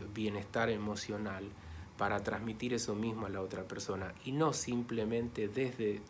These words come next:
tu desequilibrio personal intentar provocar una desesperación, una obsesión sexual en otra persona, porque en definitiva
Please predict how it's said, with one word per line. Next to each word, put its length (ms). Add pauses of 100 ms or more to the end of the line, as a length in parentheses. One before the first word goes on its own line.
(120)
tu 180
desequilibrio 920
personal 680 (760)
intentar 640
provocar 400
una 180
desesperación, 840
una 200
obsesión 520
sexual 500
en 160
otra 300
persona, 500 (420)
porque 200
en 80
definitiva 800